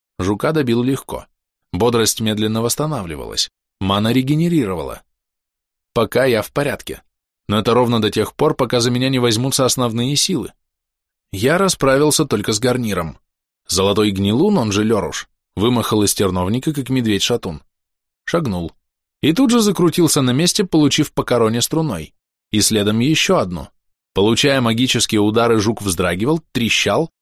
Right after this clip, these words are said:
но продолжал крепко цепляться за голову Леруша. Жизнь двухсотуровневого монстра убавилась совсем чуть-чуть.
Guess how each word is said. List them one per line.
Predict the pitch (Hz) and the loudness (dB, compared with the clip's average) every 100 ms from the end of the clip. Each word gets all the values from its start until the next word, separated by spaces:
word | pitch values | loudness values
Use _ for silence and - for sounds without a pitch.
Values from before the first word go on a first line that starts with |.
| _ | _
но | 131 156 | -2 0
продолжал | 156 156 151 139 180 165 | 2 2 4 4 2 2
крепко | 143 165 - | 0 0 0
цепляться | 135 139 127 123 139 | 0 0 2 0 2
за | 139 | 0
голову | 120 107 107 131 | 2 2 2 2
Леруша. | 160 113 90 73 - _ _ _ _ _ - | 0 0 -2 -8 -10 _ _ _ _ _ -4
Жизнь | 90 123 127 120 | 0 2 2 2
двухсотуровневого | 107 113 - 113 127 110 110 101 101 | 2 2 0 2 2 2 0 0 0
монстра | 110 139 135 120 | 0 0 0 0
убавилась | 110 120 120 117 - | 2 2 2 2 0
совсем | 120 - 127 | 0 0 -2
чуть-чуть. | - 175 - 98 - | -2 -4 -4 -8 -10